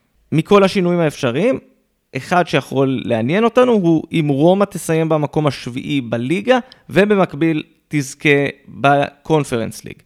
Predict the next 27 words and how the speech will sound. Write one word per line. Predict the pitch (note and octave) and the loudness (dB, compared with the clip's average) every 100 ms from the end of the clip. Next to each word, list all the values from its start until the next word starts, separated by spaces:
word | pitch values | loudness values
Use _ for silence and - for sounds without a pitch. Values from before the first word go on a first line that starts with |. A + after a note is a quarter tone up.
| _ _ _ | _ _ _
במצב | C3+ D3+ E3 | 0 2 2
כזה, | D3+ C#3+ B2 F#3 A#3+ - _ - | 0 0 0 0 -2 -6 _ -8
יתפנה | D3 - F3 F#3 | -4 0 0 0
מקום | F3 F3 E3+ E3 | 0 0 0 2
במוקדמות | E3+ E3 D#3 F3+ A#3 C4 | 0 0 -2 0 2 2
הקונפרנס | G#3 E3+ D#3 D3 D3 - | 0 -2 0 0 -2 -2
ליג | C3+ | -2
בעונה | A#2 A#2+ A#2 A2+ | 0 0 0 -2
הבאה, | A2+ A#2+ G#3+ B3 - _ _ | 0 2 2 2 -6 _ _
ואז | - F#3 G3 | 0 0 0
צריך | - F3 F3 F3 | -4 -4 -4 -2
להתחיל | E3+ E3 - F3 | -2 -2 -2 -2
להשלים | D#3+ C#3+ D#3+ E3+ | -2 -2 -2 0
באופן | D3+ D3 D3 | 0 -2 -4
מסיבי | C#3+ C3 E3 D3 | -6 -6 -6 -6
קבוצות | C#3+ B2+ C3+ D3+ C#3 - | -6 -6 0 2 2 0
שיעברו | C3+ B2+ A#2 C3 | 0 0 0 0
מסיבוב | C3 - B2 A2 G#2+ | -2 -4 -6 -6 -8
לסיבוב. | A2+ - C3+ C#3 G#2+ _ _ _ _ _ _ _ - | -8 -8 -2 -2 -2 _ _ _ _ _ _ _ -16
אחת | A#2+ - G3 G#3 G#3 | -16 -6 0 0 0
האופציות | G3 F#3 - D#3+ - | 0 0 -2 -6 -2
שעולות | C#3 C#3 F3 G#3+ | 0 2 2 2
כרגע, | A#3+ A#3+ B3+ B3+ - _ _ _ _ | 0 -2 -2 -6 -6 _ _ _ _
היא | C#3 F3+ | 2 2
יכולה | F3 F#3 F#3 G3 | 2 2 4 4
להיות | G#3+ G#3+ G#3 | 4 2 0
רלוונטית | G#3 G3+ D3 C#3+ C3+ C#3+ - _ | -2 -2 -2 -4 -4 -10 -12 _